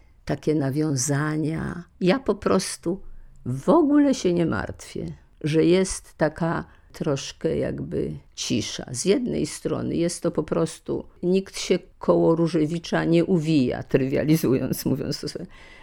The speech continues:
Nie zajmuje się nim, prawda? Żadna fundacja, kilka osób, które robią to zawodowo, które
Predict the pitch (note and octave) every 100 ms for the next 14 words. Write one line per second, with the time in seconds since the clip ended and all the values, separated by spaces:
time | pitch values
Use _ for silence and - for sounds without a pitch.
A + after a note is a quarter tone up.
0 | - G3 G3 G3 G#3 G3+ F3+ A2+ - -
1 | - A2+ - - - - F#3+ D#3+ C3+ B2+
2 | C3+ - - C#3+ D3 - - C#3+ C3+ B2+
3 | A#2+ G#2+ - - A2 C3+ C#3 B2 C#3+ -
4 | A#2+ B2+ - - A2 A#2 A2+ A2+ A2+ A#2+
5 | - B2+ A#2 A#2 B2+ C#3 C#3 C3+ C3 B2
6 | A#2 - - A2+